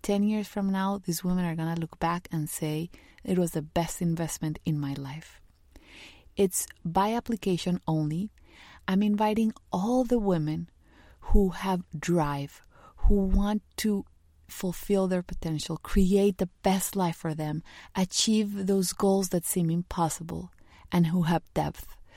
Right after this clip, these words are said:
who are, are willing to look inside themselves, to understand who they are, and connect more deeply to their purpose, their emotions, and themselves. If you are one of those women that has drive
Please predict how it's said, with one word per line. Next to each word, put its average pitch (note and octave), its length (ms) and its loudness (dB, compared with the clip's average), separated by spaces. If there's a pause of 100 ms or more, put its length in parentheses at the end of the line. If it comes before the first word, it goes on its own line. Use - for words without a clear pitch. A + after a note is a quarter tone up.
(260)
who A3 140 8
are, G3+ 160 4
are F#3+ 100 2
willing G#3 400 4
to F#3+ 140 -6
look F3 220 -2
inside F3+ 480 -2
themselves, - 680 -6 (400)
to F#3+ 320 2 (320)
understand G3 840 0
who G#3 280 6
they F#3 240 2
are, D3+ 320 -6 (340)
and F3 160 2
connect E3+ 320 0
more F3+ 200 2
deeply F3+ 360 -4
to F#3 160 -4
their D#3 200 -4
purpose, F#3+ 680 -2
their D3+ 220 -6
emotions, F3 920 4 (360)
and E3 180 4
themselves. D3+ 720 -6 (800)
If F#3 200 2
you A3 300 4
are G3+ 140 2
one F3+ 240 0
of F3 120 -4
those F3 280 -2
women E3+ 260 0
that D#3+ 140 -8
has D3 320 -10
drive D#3 600 -4